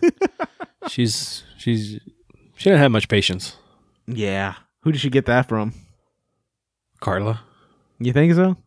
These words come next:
Speaker 2: Yeah, probably.
Speaker 1: <laughs> Yeah, probably. <laughs>
Speaker 2: She's not here to defend herself.
Speaker 1: Um, so,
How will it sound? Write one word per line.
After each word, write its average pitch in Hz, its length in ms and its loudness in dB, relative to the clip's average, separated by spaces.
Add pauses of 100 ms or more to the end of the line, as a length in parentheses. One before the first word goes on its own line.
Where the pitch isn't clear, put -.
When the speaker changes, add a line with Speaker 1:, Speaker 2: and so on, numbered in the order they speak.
(580)
Speaker 2:
Yeah, 226 200 4
probably. 123 340 2 (800)
Speaker 1:
<laughs> 208 540 4
Yeah, 302 480 4
probably. 185 280 -4 (140)
<laughs> - 220 2 (1160)
Speaker 2:
She's - 300 0
not 143 120 2
here 120 120 4
to 107 100 -4
defend 104 320 0
herself. 107 340 2 (920)
Speaker 1:
Um, 127 560 2 (520)
so, 139 460 2